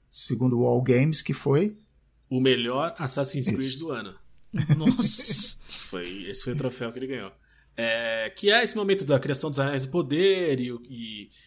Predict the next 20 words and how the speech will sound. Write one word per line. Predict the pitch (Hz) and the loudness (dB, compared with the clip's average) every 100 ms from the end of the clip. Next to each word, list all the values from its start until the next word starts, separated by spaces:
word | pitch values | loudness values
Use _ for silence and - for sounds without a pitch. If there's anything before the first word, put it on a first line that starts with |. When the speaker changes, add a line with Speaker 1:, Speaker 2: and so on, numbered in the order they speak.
| _ | _
Speaker 2:
e | 113 | -2
as | 113 | 0
consequências | 139 127 131 139 135 156 - | 2 0 0 -2 0 0 -2
disso, | 135 185 175 - 127 | -2 0 2 4 2
e | |
o | 123 | -2
Celebrimbor. | 131 131 151 135 135 160 127 | -4 -2 -2 -2 -2 -2 -2
Na | 127 | -4
verdade, | 147 156 196 190 208 - - - - | -2 0 0 0 -4 -12 -20 -20 -6
é | 139 | -4
um | 151 | -2
pouquinho | 180 180 226 240 | 0 0 0 4
antes, | 185 196 190 127 113 | 4 4 2 0 -2
né? | 135 160 - - | -6 -8 -12 -14
O, | 117 104 113 139 | -12 -12 -14 -4
a, | 120 | 2
a | |
série | - 143 170 | 4 4 4
se | - 180 | 4 2
passa | - 156 175 - 175 170 127 | 2 4 4 2 0 -2 -4